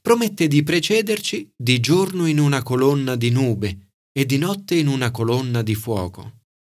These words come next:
Se desideriamo godere di tutte le cose buone che Dio ha preparato per noi, ciò che dobbiamo fare è semplicemente tenere il nostro sguardo rivolto a Lui,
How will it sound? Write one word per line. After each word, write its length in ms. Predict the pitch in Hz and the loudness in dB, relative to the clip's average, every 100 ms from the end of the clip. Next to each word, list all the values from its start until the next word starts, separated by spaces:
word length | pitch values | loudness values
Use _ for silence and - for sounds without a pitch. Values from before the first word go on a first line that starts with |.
| _ _ _ _ _ _ _ _ _ | _ _ _ _ _ _ _ _ _
Se 260 | - - 190 | -2 4 6
desideriamo 640 | 196 196 226 247 269 190 | 6 2 0 0 2 2
godere 380 | 131 123 139 135 | 2 6 6 6
di 220 | 107 110 | 2 0
tutte 340 | 110 220 - 139 | -2 -4 -2 0
le 100 | 113 | 0
cose 340 | 135 139 127 | 2 2 2
buone 360 | 113 160 139 120 | 2 4 4 0
che 160 | 120 | -2
Dio 260 | 101 131 135 | -2 2 2
ha 100 | 120 | 0
preparato 600 | 110 110 110 113 117 104 | 0 -2 0 -2 -4 -6
per 200 | 98 98 | -6 -6
noi, 440 | 104 104 87 95 - _ _ _ | -4 -6 -8 -12 -16 _ _ _
ciò 140 | - 240 | -8 -8
che 160 | 226 | -4
dobbiamo 380 | 208 196 190 175 | 0 2 2 2
fare 460 | 151 196 214 233 _ | -2 -4 -8 -10 _
è 160 | - 185 | -2 -2
semplicemente 1120 | - - 208 196 190 165 143 156 196 190 175 | -2 0 0 0 -4 -2 -2 0 -2 -2 -4
tenere 400 | 151 127 139 151 | -2 0 0 2
il 100 | 135 | 0
nostro 380 | 123 151 147 123 | 0 -2 -2 -6
sguardo 600 | 104 107 123 131 135 143 | -4 0 0 -2 -6 -6
rivolto 680 | 113 104 95 110 120 120 117 | -6 -6 -2 -4 -4 -2 0
a 60 | |
Lui, 440 | 110 110 117 95 | 2 0 0 -2